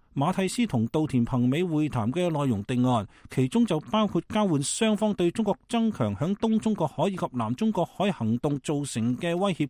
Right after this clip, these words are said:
交換意見。預計馬蒂斯將會向稻田表示，川普政府會繼續前總統奧巴馬響尖閣諸島問題上邊嘅立場，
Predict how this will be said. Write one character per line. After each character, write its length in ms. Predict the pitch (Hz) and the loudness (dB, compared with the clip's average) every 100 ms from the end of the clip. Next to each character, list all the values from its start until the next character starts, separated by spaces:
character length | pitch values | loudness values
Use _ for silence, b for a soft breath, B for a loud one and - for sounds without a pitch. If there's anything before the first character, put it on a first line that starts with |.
| - | -2
交 140 | 185 | 0
換 180 | 123 110 | 0 -2
意 160 | 110 - | -4 -4
見。 240 | 120 92 b b b b | -4 -4 b b b b
預 140 | 139 | 0
計 220 | 160 147 - b b | 2 2 0 b b
馬 140 | 147 196 | 0 0
蒂 120 | 208 | 0
斯 220 | - 247 | 2 0
將 180 | 214 233 | 2 2
會 120 | 185 | 2
向 180 | 185 185 | 0 -2
稻 200 | - 156 | 0 0
田 200 | 143 117 110 | 2 0 0
表 240 | 123 160 | 0 0
示， 220 | - 156 | 0 -2
川 240 | - - 226 | -2 2 2
普 180 | 170 | 2
政 300 | 208 - 180 | -2 -2 -2
府 280 | 160 170 202 | 0 2 4
會 100 | 160 - | 2 0
繼 180 | - 175 160 | 0 0 0
續 120 | 147 _ | -4 _
前 240 | - 113 | 0 0
總 160 | 117 185 | 2 0
統 160 | 170 202 | -2 -4
奧 260 | 175 175 | 0 0
巴 180 | 170 202 | 2 2
馬 240 | 151 156 | 2 0
響 240 | - 143 185 | 0 -2 -2
尖 160 | - 226 | 0 0
閣 140 | 175 | 0
諸 200 | - 208 | -2 -2
島 300 | 180 113 349 - B B B | 0 0 0 -2 B B B
問 240 | 143 156 | 0 0
題 160 | 131 120 | 0 0
上 260 | - 147 | 0 -2
邊 160 | 139 135 | 0 0
嘅 120 | 151 | 0
立 180 | 143 120 | -2 -2
場， 220 | 131 101 | 0 -2